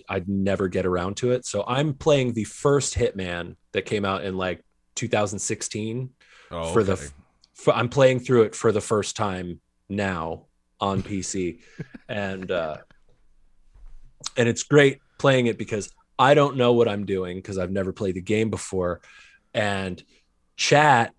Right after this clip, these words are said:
Speaker 1: has, uh, you know, chat has all, they, you know, there's all these people that have already played the game, and they're like, "You're a moron." You know, they're ni-,
Speaker 2: <laughs>
Speaker 1: they're nicer to me than that, but they're like,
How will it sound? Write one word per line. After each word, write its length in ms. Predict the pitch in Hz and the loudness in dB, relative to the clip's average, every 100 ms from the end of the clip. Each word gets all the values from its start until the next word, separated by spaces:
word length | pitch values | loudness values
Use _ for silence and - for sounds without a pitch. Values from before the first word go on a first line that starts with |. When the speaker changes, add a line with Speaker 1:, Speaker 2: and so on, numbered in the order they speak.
| _ _ _ _ | _ _ _ _
Speaker 1:
has, 540 | - 113 110 107 - 107 | -4 -2 -2 -4 -4 -4
uh, 400 | 92 87 - - _ _ | -2 -4 -6 -10 _ _
you 100 | 113 | -4
know, 100 | 101 | -2
chat 400 | - - 151 131 | 0 4 4 4
has 260 | 113 113 - - | 2 0 -2 2
all, 240 | 135 135 | 4 6
they, 200 | 120 123 | 4 4
you 140 | 107 104 | 4 0
know, 200 | 98 95 104 - - | 0 -2 -8 -12 0
there's 320 | 117 107 - - | 2 2 -2 -2
all 120 | 135 | 0
these 140 | 127 123 | 2 0
people 220 | 135 123 | -2 2
that 80 | 117 | 2
have 100 | 107 | 2
already 220 | 104 98 | 0 -2
played 520 | - - 127 147 127 | -10 -6 -4 -4 -6
the 60 | 110 | -6
game, 440 | 98 92 87 104 _ _ _ _ - | -4 -6 -6 -12 _ _ _ _ -6
and 220 | 110 110 | -4 -2
they're 120 | 110 | 0
like, 280 | 107 98 - _ _ _ | 0 -2 -6 _ _ _
"You're 560 | 104 110 139 147 151 151 | -12 2 6 10 10 10
a 100 | 147 | 8
moron." 920 | 143 135 131 127 123 107 98 87 80 _ _ - - | 6 8 8 8 6 2 -2 -8 -14 _ _ -14 -8
You 120 | 110 | -4
know, 180 | 104 - | -4 -2
they're 240 | 123 120 | 0 0
ni-, 240 | 117 110 | 0 -2
Speaker 2:
<laughs> 80 | 120 | 0
Speaker 1:
they're 140 | 139 127 | 0 2
nicer 420 | 127 127 147 131 | 4 2 0 -2
to 80 | 131 | -2
me 140 | 131 | -4
than 160 | 135 131 | -4 -4
that, 180 | 127 | -4
but 140 | 127 123 | -6 -6
they're 140 | 110 | -2
like, 240 | 104 98 | -2 -2